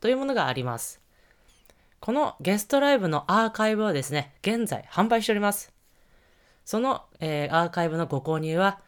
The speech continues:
概要欄のリンクに貼ってありますので、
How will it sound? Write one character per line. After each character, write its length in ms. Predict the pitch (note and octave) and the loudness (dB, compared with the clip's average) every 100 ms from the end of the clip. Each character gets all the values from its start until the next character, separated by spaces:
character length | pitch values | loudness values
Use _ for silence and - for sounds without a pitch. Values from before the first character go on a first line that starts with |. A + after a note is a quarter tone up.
| _ _ | _ _
概 240 | D3+ G3 | 0 4
要 180 | A3 A3+ | 6 6
欄 180 | G3+ E3 | 4 4
の 60 | D3+ | 0
リ 140 | D#3 | 0
ン 60 | D#3 | 0
ク 100 | F3 | 2
に 160 | A3 | 2
貼 160 | F3+ C3 | 0 -4
っ 100 | - | -2
て 80 | C#3+ | 0
あ 80 | |
り 80 | D3+ | 0
ま 100 | D#3 | -2
す 120 | D3 | -4
の 220 | C3 B2 A#2+ | -6 -6 -2
で、 260 | D#3 E3 | -2 -2